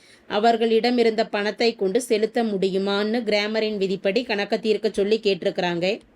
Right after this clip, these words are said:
மூன்று நிபந்தனைகள் கொடுக்கப்பட்டிருக்குது. மூன்று நபர்கள் சாப்பிட்றாங்க.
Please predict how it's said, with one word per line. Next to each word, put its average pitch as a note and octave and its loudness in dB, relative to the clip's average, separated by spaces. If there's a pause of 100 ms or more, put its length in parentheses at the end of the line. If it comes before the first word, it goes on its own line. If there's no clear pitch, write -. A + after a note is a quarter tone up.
(800)
மூன்று C4+ 4
நிபந்தனைகள் C4 2
கொடுக்கப்பட்டிருக்குது. G#3 0 (480)
மூன்று B3+ 2
நபர்கள் B3 2
சாப்பிட்றாங்க. A3 0